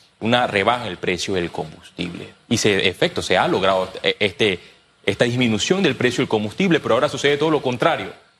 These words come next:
porque los vehículos están haciendo fila, porque la logística que transporta el combustible se ha visto afectada con los distintos cierres cuando salen desde Panamá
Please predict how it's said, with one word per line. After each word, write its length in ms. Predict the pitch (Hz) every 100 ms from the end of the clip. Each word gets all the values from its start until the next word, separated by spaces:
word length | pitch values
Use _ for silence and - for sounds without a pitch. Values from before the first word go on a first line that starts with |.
| _
porque 240 | 107 -
los 120 | 104 104
vehículos 460 | 113 147 160 143
están 240 | 117 120 131
haciendo 300 | 120 135 127
fila, 380 | - 139 117
porque 260 | - 120 127
la 100 | 117
logística 840 | 117 110 240 175 - - 107 110 - _ _ _
que 220 | 123 117
transporta 720 | 113 123 113 - 202 208 -
el 120 | 120 -
combustible 600 | 127 123 117 185 170 139
se 100 | 120
ha 60 |
visto 220 | 127 117
afectada 580 | 151 139 - 135 135 135
con 240 | - 165 160 - _
los 180 | 107 110
distintos 520 | 113 - 185 180 160
cierres 680 | - 151 120 107 131 131 - _ _
cuando 260 | - 95 92
salen 380 | - 120 135 135
desde 340 | 101 95 98
Panamá 580 | 95 98 101 147 180 -